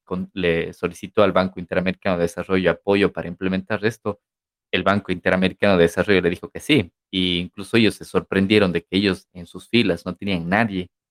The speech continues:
que tenga el conocimiento de blockchain o de Bitcoin. Entonces han ido de la mano con El Salvador haciendo proyectos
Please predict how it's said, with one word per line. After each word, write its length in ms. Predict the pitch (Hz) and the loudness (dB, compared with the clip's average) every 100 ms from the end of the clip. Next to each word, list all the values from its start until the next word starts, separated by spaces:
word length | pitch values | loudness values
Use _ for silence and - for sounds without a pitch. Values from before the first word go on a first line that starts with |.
| - | -14
que 80 | 95 | -6
tenga 180 | 98 90 | 0 0
el 120 | - | -2
conocimiento 580 | 87 82 92 95 92 85 | -8 -10 -4 -2 -2 -6
de 60 | |
blockchain 540 | 85 95 92 - 90 90 | -2 0 0 -4 -10 -10
o 80 | 85 | -12
de 80 | 85 | -8
Bitcoin. 420 | 98 95 95 87 _ _ _ - | -8 -8 -8 -10 _ _ _ -20
Entonces 440 | 92 92 90 90 | -8 -6 -6 -4
han 120 | 87 | -2
ido 260 | 101 107 98 | 2 2 2
de 100 | 90 | 0
la 120 | 85 | 0
mano 320 | 90 98 98 | 0 0 0
con 180 | - 87 | -6 -8
El 260 | 87 85 85 | -8 -8 -8
Salvador 580 | - 87 95 95 101 92 | -4 0 2 4 4 2
haciendo 360 | - 101 92 | -4 -8 -8
proyectos 680 | - 90 104 113 - 95 | -2 0 2 0 -2 -6